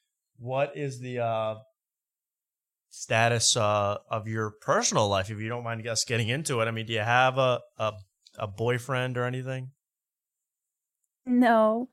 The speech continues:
Speaker 2: not, no, not really, no.
Speaker 1: Yeah, r-, again,
Speaker 2: Like I
Speaker 1: I'm
Speaker 2: said,
Speaker 1: gonna
Speaker 2: I'm
Speaker 1: s-
Speaker 2: not very good with boys,
Speaker 1: I
Speaker 2: so.
Speaker 1: just, I, I, I do not believe that for a second. You must have a boyfriend.
Speaker 2: No, I really don't.
Speaker 1: You probably have a husband.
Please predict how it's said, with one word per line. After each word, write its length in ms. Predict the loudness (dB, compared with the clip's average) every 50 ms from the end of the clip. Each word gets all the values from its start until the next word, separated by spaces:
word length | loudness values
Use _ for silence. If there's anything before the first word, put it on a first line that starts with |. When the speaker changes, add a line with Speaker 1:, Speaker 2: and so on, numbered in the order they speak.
| _ _
Speaker 2:
not, 300 | -6 -4 -2 -2 -4 -6 -4 0
no, 260 | 2 2 4 4 4
not 260 | 2 2 2 -2 -2
really, 480 | 0 0 2 2 2 2 2 2 2 2
no. 340 | 0 0 0 0 -2 -4 -6 -10 _ _ _ _ _ _ _ _ _ _
Speaker 1:
Yeah, 280 | -4 -2 0 0 2 0
r-, 200 | 0 -2 -4 0 2
again, 380 | 2 2 4 4 4 4 4 4
Speaker 2:
Like 40 | 2
I 20 |
Speaker 1:
I'm 60 | 2
Speaker 2:
said, 80 | 4 4 4 6 6
Speaker 1:
gonna 40 |
Speaker 2:
I'm 40 | 6 6
Speaker 1:
s- 80 | 6 6 6 4 2 -2
Speaker 2:
not 80 | -4 0
very 120 | 2 0 2
good 240 | 4 4 4 4 4
with 200 | 2 0 0 _
boys, 460 | -2 0 2 2 2 0 0 -2 -4 -4 -4
Speaker 1:
I 220 | -2 0 2 0 0
Speaker 2:
so. 20 |
Speaker 1:
just, 360 | 0 0 -2 -2 -4 -4 -14 _ -8
I, 140 | -6 -4 -4
I, 720 | -4 -4 -6 -6 -6 -6 -4 -2 0 0 0 -2 -2 -2 -2
I 40 | -2
do 220 | 0 0 2 2
not 200 | 4 2 2 2
believe 240 | 2 2 2 2 2
that 120 | 2 0 0
for 100 | 0 0
a 60 | 0
second. 320 | 2 2 0 0 -2 -2 -4
You 160 | -2 -2 0
must 340 | 2 2 4 4 4 2 0
have 160 | -2 -4 -4
a 60 | -8
boyfriend. 540 | -10 -10 -12 -12 -12 -12 -14 -14 -12 -14 -16 -18 _ _ _ _ _ _ _ _ _ _ _ _ _ _ _ _ _ _ _ _ _ _ _ _ _ _ _ _ _ _ _ _ _ _ _
Speaker 2:
No, 260 | -4 0 2 2 2 2
I 80 | 2 2
really 300 | 2 2 4 4 4 4 4
don't. 560 | 2 2 2 2 4 4 4 4 4 2 -2 -4 -4
Speaker 1:
You 120 | -4 -4
probably 300 | 0 2 2 4 4 4
have 80 | 4 4
a 100 | 6 6
husband. 560 | 6 6 4 2 0 -2 -4 -4 -4 -10